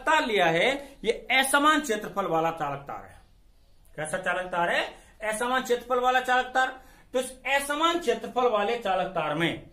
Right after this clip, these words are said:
प्रवाहित धारा की मात्रा तो समान रहती है, प्रवाहित धारा की मात्रा कैसी रहती है, एक समान रहती है। यानी कि जब असमान क्षेत्रफल वाला चालक तार लिया जाए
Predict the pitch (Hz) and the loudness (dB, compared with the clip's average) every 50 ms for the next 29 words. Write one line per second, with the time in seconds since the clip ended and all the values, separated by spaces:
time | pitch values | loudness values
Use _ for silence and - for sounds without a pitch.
0 | - - - - - _ - - 214 208 208 208 214 220 226 262 269 277 262 226 | -20 -20 -20 -20 -20 _ -8 -2 0 2 4 6 6 6 6 4 4 2 2 2
1 | 190 170 175 190 220 240 240 247 254 240 202 196 190 185 - - 202 202 196 202 | 2 2 4 4 4 2 2 0 -2 -2 -2 0 -2 -2 -2 0 0 0 2 2
2 | 254 254 247 - 202 175 170 175 180 165 151 135 131 127 - 180 208 254 285 - | 0 -2 0 -2 -4 -2 0 -2 -2 0 -2 -4 -6 -6 -6 -6 -4 -4 -4 -4
3 | - - - - - 156 151 135 - - - - - - - - - - - - | -6 -8 -14 -10 -6 -4 -4 -4 -4 -6 -12 -20 -20 -20 -20 -20 -20 -20 -20 -20
4 | - - - - - - _ _ - - 151 156 160 190 202 165 160 156 175 190 | -20 -20 -20 -20 -20 -20 _ _ -8 -6 -4 -2 0 0 0 0 0 0 0 0
5 | 185 190 180 180 180 175 - 190 180 175 180 175 180 185 165 151 143 143 165 160 | -2 -4 -4 -4 -4 -4 -4 -4 -4 -4 -4 -4 -4 -2 -2 -4 -4 -4 -2 0
6 | 160 175 240 285 330 311 - - - - - 202 208 202 208 - 208 175 170 180 | 2 2 2 0 0 -2 -8 -14 -20 -8 -4 -2 -2 -2 -2 -2 -4 -2 0 0
7 | 175 156 139 127 - 131 117 107 101 - - - - - - - - - - - | 0 0 -2 -2 -4 -8 -10 -12 -12 -14 -16 -20 -20 -20 -20 -20 -20 -20 -20 -20
8 | - - - - - - - 156 180 185 185 190 226 240 247 240 - - - - | -20 -20 -20 -20 -16 -8 -6 -4 -4 -4 -4 -4 -2 -2 -2 -4 -6 -12 -12 -8
9 | 156 185 - - 226 226 233 233 254 254 262 269 254 - 214 202 202 - 220 220 | -6 -6 -4 -2 -2 -2 0 2 2 2 4 2 2 0 -2 -4 -4 -2 -2 0
10 | 220 214 214 214 208 - 196 190 190 185 185 185 175 170 165 170 170 170 208 240 | 2 2 2 2 2 2 2 2 2 2 2 0 0 2 2 0 0 2 2 2
11 | 262 | 2